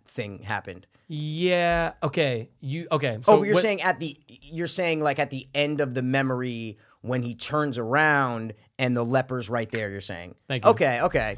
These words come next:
Speaker 2: And again, it's not
Speaker 1: Yeah.
Speaker 2: too, too bad. I was just looking for something new. I didn't think you have to, s-, like, the whole thing was showing that it's so different when you're seeing it from when it's affecting the kid
Speaker 1: Yeah.
Speaker 2: to affecting the
Speaker 1: <clears throat>
Speaker 2: adult. There's, like, you don't feel like the adult is really in danger.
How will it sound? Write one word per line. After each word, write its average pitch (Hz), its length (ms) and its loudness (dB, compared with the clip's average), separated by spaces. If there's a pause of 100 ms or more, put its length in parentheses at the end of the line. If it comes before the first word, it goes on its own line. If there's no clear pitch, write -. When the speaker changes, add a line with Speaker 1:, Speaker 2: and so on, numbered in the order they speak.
Speaker 2:
And 180 100 2
again, 165 300 2
it's 139 180 -4
not 190 140 4
Speaker 1:
Yeah. 175 260 6
Speaker 2:
too, 180 140 -2
too 160 180 -6
bad. 127 280 0
I 135 100 0
was 151 100 0
just 151 140 -8
looking 160 160 -4
for 135 40 -2
something 143 240 -4
new. 143 160 0
I 127 80 0
didn't 139 160 -2
think 143 140 -8
you 123 60 -6
have 131 140 -4
to, 127 60 -6
s-, 107 220 -10 (440)
like, 143 300 -4
the 143 200 -2
whole 220 140 0
thing 233 180 -4
was 143 100 -4
showing 220 320 -2
that 190 160 -10 (100)
it's - 160 -8
so 240 200 -2
different 190 420 -4
when 156 140 -2
you're 143 80 -4
seeing 160 340 -4
it 147 240 -4 (240)
from 135 220 -2
when 139 200 0
it's 120 180 -4
affecting 120 540 -6
the 92 80 -12 (100)
kid 202 500 -4
Speaker 1:
Yeah. 110 280 0
Speaker 2:
to 120 200 -4
affecting 135 560 -6
the 123 100 -4
Speaker 1:
<clears throat> 110 60 -2
Speaker 2:
adult. 120 480 -2 (260)
There's, 196 220 -2
like, 220 340 -2 (200)
you 160 160 -4
don't 214 260 -2 (360)
feel 214 300 -6
like 185 160 -2
the 139 240 -4
adult 151 380 0
is 113 80 -6
really 143 280 0
in 131 380 -4
danger. 135 580 -6